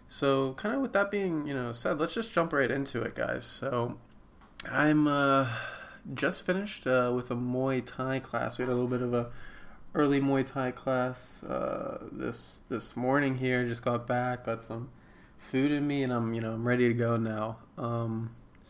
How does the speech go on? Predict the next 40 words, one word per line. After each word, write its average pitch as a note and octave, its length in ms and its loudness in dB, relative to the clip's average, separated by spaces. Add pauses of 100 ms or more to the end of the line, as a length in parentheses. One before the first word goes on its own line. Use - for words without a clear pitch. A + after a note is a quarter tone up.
(420)
and, C#3+ 300 0
you - 80 -2
know, D3+ 160 4
I've D#3+ 140 6
been B3+ 160 2
really, A3 220 0
really F#3 220 2
pushing C3 400 -4
it A#2 100 0
hard A2+ 460 0
in, A2+ 400 -2
in A#2+ 120 -2
Muay A#2+ 300 2
Thai A#2+ 260 -2
in A#2+ 140 0
the A2+ 80 -2
gym A#2 360 0
lately. A2+ 500 -4
You A#2 60 -4
know, A2+ 160 -4
I've A2+ 180 -6
been, A2+ 360 -4 (680)
my, C#3+ 260 2
my D3+ 200 4
gym C3+ 380 6
workouts A#2 420 0
have A2+ 140 -2
been A#2 420 -4 (120)
coming B2 340 0
up A#2+ 240 -4 (120)
to C3 160 -6
almost, C#3+ 540 2
you A#2+ 100 0
know, A2+ 260 -2
around C#3 300 2
three B2+ 260 6
hours A#2+ 580 2
a B2+ 120 -4
day. A#2 500 -2 (420)
Um, A2+ 540 -4